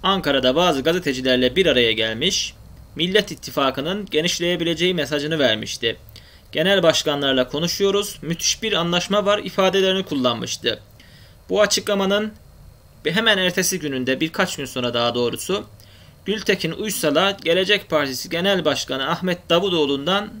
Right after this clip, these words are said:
bir ziyaret gerçekleşti. Kulislerde de bu iki partinin, Gelecek Partisi ve Deva Partisi olduğu konuşuluyor.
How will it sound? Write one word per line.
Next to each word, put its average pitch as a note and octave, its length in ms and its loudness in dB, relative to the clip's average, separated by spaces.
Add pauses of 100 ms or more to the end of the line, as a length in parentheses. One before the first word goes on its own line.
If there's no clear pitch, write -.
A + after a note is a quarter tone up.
(100)
bir G3 140 -4
ziyaret E3+ 540 2
gerçekleşti. A2+ 840 -2 (760)
Kulislerde G#3 680 2
de G3+ 220 2 (300)
bu G3 140 -2
iki - 260 -2
partinin, D#3+ 560 0
Gelecek F#3+ 460 2
Partisi D#3+ 500 -2
ve G#3 240 -2
Deva G3 340 4
Partisi E3+ 420 -2
olduğu G3 340 -2
konuşuluyor. A#2 600 -4